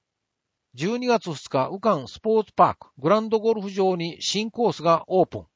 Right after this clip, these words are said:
住民の交流やスポーツ振興を目的に整備した宇寒スポーツパークグランドゴルフ場の新コースオープン記念大会、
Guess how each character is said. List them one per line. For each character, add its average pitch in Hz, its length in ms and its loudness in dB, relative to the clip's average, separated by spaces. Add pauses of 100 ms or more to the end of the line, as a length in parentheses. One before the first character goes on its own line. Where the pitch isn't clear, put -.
(1300)
住 147 260 -4
民 202 240 -4
の 196 120 -2
交 165 220 0
流 151 220 0
や 143 340 0
ス - 140 -20
ポ 226 180 0
ー - 20 0
ツ - 120 -14
振 214 260 -6
興 139 160 0
を 127 60 0
目 123 200 -4
的 170 240 -4
に 170 120 -2
整 160 220 0
備 113 120 -8
し - 140 -8
た 104 240 -8 (560)
宇 196 120 -8
寒 143 320 -2
ス - 140 -20
ポ 226 180 0
ー 214 80 0
ツ - 80 -18
パ 156 180 0
ー - 40 -6
ク - 140 -20 (340)
グ 127 120 -2
ラ 190 100 4
ン 202 100 -4
ド 196 120 0
ゴ 190 140 2
ル 190 80 -2
フ 180 100 -8
場 170 260 -2
の 156 240 -6
新 208 320 -6
コ 277 160 0
ー 196 40 2
ス - 120 -6
オ 196 180 2
ー 185 40 -2
プ - 160 -8
ン 131 120 -10
記 - 160 -6
念 202 200 0
大 156 200 4
会、 87 280 -10